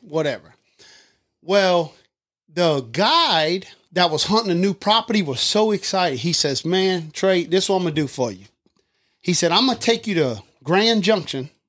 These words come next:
It's another one of my farms. I'm gonna let you kill a buck. You don't owe me nothing." Well, now I'm pumped.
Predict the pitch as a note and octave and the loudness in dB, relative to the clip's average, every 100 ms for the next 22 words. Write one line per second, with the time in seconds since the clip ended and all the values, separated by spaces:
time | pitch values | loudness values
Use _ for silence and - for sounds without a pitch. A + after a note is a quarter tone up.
0 | _ _ _ - E3+ D#3 D#3 F3 G3+ G3 | _ _ _ -8 -4 -2 0 2 2 4
1 | G#3 G#3 G3+ - A#3 A#3 C#3 A#2 B2+ - | 2 2 -2 0 2 4 2 -4 -10 -18
2 | - _ _ _ _ _ _ - G#3 F#3 | -20 _ _ _ _ _ _ -4 0 2
3 | E3 D#3+ G3+ - D#3+ C#3 B2 C#3+ B2 - | 0 -2 -8 -4 -4 -2 -4 -4 -6 -8
4 | _ _ E3+ F#3 E3+ F3 D#3 D3+ D#3+ D3 | _ _ -2 0 0 -4 -4 -4 -6 -6
5 | D3 - F2 - _ _ _ _ _ _ | -8 -10 -16 -20 _ _ _ _ _ _
6 | _ _ - D#3+ C4+ B3 B3+ A3+ - A#3+ | _ _ -12 -4 -2 2 2 0 -2 0
7 | B3+ - _ | 0 -2 _